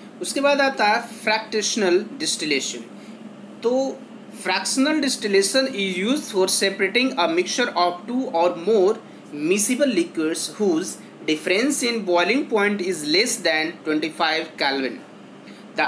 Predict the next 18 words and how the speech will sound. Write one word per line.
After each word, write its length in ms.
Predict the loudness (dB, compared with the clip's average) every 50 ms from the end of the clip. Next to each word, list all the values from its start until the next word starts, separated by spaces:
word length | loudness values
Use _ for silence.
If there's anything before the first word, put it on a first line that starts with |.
| 2 0
apparatus 560 | 0 2 2 2 2 4 2 2 2 2 0 -2
used 280 | 0 0 2 0 0 0 0
for 120 | 0 0 0 2 0
fractional 440 | 0 2 2 0 -2 0 0 0 0
distillation 640 | -2 -6 -6 -2 2 4 4 4 4 2 0 -2 0 0 0
is 80 | 0
similar 360 | 0 -4 -2 0 2 2 2 2
to 320 | 0 -2 -2 -2 -2 -2 -4 -8 -14 -20 -20 -20 -20 -18 -4 -2
that 280 | 0 0 2 0 -2 -4
used 440 | -4 -4 -2 0 0 0 0 -2 -2
for 200 | -2 -2 0 0 0 0
simple 560 | -2 -2 -2 2 2 2 2 2 2 0 2
distillation, 840 | 0 0 -2 -4 -6 -4 0 2 4 4 4 2 0 0 -2 -2 -4 -6
except 500 | -8 -8 -6 -2 -2 -2 -2 -2 -4 -6 -6 -6 -8 -12 -16 -18 -18 -12 -4 -2
that 260 | 0 0 0 0 0
a 100 | 0 0
fract-, 540 | -2 -2 -2 -2 -2 -2 -2 -4 -6 -6 -8 -10 -16 -18 -18 -18 -18 -16 -16 -16 -16 -16 -16 -16 -18 -18 -18 -18 -16 -12 -4
fractionating 840 | -2 -2 0 0 -2 -2 0 2 2 4 2 2 2 2 2 2 0